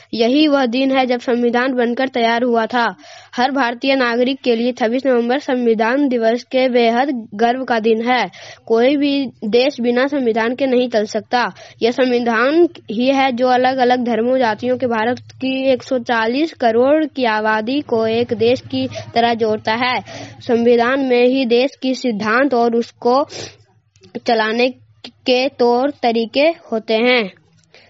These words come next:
साथियों, यह संविधान ही है जो हम, जो हम एक आजाद देश, आजाद नागरिक की भावना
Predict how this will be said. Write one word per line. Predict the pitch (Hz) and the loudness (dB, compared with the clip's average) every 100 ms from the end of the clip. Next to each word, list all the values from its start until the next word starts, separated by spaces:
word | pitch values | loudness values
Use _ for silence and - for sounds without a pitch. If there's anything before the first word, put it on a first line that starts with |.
| _ | _
साथियों, | - 254 233 277 277 233 196 202 | -8 -4 -2 0 2 2 -2 -4
यह | 226 | -2
संविधान | 240 262 247 254 262 233 214 208 262 330 370 _ _ | -2 -2 0 0 -2 -6 -8 -2 0 0 -2 _ _
ही | 247 269 | -4 0
है | 254 254 | 0 0
जो | 240 254 | 0 0
हम, | 269 311 - - - _ _ _ _ _ _ - | 2 0 -2 -14 -20 _ _ _ _ _ _ -4
जो | 226 | 0
हम | 254 254 254 285 | 0 0 -2 0
एक | 240 254 277 | 0 -2 -2
आजाद | 233 226 226 254 | -2 0 0 0
देश, | 226 240 302 - - - | 0 0 -2 -8 -14 -6
आजाद | 226 226 247 277 | -2 -2 -2 -2
नागरिक | 262 226 233 240 285 - _ - | -2 -2 0 -2 -4 -8 _ -10
की | |
भावना | 226 233 214 240 285 | -4 -2 -2 -2 -2